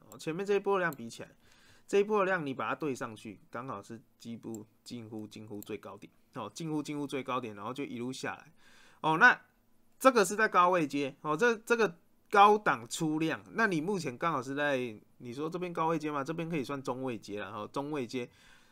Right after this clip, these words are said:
所以暂时不用太担心哦，暂时不用太担心哦。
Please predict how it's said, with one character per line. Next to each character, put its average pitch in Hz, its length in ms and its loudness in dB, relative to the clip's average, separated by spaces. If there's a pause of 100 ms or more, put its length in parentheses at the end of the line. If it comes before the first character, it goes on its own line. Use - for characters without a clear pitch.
所 196 160 2
以 160 260 0 (140)
暂 190 200 4
时 127 280 -6
不 127 300 -4
用 139 180 -4
太 127 200 -6
担 107 240 -10
心 98 220 -16
哦， 123 160 -8
暂 196 220 0
时 135 160 -6
不 117 100 -10
用 143 140 -8
太 139 160 -8
担 110 220 -10
心 104 180 -16
哦。 98 100 -16